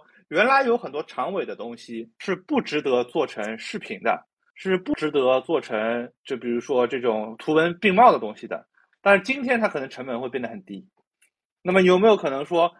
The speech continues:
Speaker 2: 我倒过来说，我做很多长尾的内容，我原来做个视频不值得，为什么？就，就算两百个人来看，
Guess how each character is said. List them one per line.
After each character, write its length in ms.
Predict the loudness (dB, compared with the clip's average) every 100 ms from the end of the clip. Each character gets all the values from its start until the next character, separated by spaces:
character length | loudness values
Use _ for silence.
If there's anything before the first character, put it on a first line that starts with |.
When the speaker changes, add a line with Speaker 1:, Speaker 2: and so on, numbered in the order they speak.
| _
Speaker 2:
我 100 | -4
倒 200 | 4 4
过 120 | 6
来 160 | 4 2
说， 240 | 0 -4
我 140 | -4 -6
做 180 | -4 -6
很 140 | -4
多 140 | -8
长 260 | -8 -6 -4
尾 140 | -4
的 80 | -6
内 160 | -6 -4
容， 200 | -4 -4
我 100 | -4
原 80 | -2
来 100 | -2
做 140 | -2
个 60 | -6
视 120 | -10
频 200 | -12 -10
不 120 | -6
值 160 | -4 -2
得， 220 | 2 2
为 120 | 2 2
什 40 |
么？ 140 | 2
就， 160 | 4 2 -2 -8
就 60 | 2
算 100 | 4
两 160 | 6 4
百 140 | 2
个 60 | 0
人 100 | -2
来 100 | -2
看， 260 | -2 -6